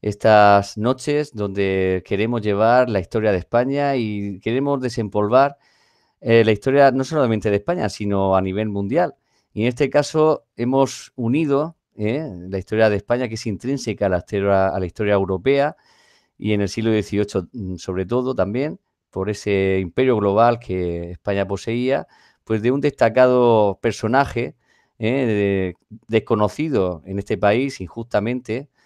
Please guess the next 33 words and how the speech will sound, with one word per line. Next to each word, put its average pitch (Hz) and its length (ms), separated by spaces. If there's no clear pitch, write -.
don 107 120
José 95 280
de 110 120
Rivas, 131 480
que 104 880
es 120 140
un 135 100
personaje 120 440
muy 127 280
importante 120 680
en 101 80
la 95 80
historia 113 420
de 98 140
Rusia 151 640
y 101 80
en 95 60
la 92 40
historia 110 240
también 98 240
de 95 60
Ucrania. 113 480
Y 117 140
para 120 180
esta 143 200
noche, 170 520
precisamente, 127 640
pues 110 240
hemos, 117 460
eh, 101 480
hemos 107 280
encontrado, 117 840
hemos, 110 440